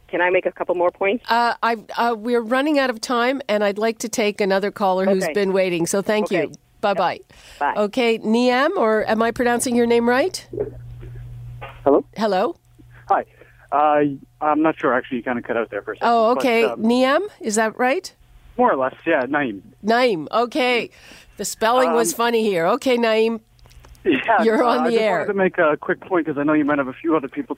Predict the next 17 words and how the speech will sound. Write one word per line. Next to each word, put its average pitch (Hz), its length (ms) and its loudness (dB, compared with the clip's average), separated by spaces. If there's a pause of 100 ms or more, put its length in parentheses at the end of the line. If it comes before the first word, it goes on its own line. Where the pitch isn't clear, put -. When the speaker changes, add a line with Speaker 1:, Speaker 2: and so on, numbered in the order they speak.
Speaker 3:
to, 127 200 0
uh, 113 120 0
to - 800 -20
pick 143 200 -4
up. 151 160 0 (120)
Um, 131 460 0 (280)
I'm 175 120 -2
a - 40 -2
driver. 156 360 0
I 135 40 -10
drive 139 240 -2
for 135 100 -10
work. 123 260 -4
I 117 40 -4
pull 127 200 -2
a 110 40 -4
trailer. 156 400 -2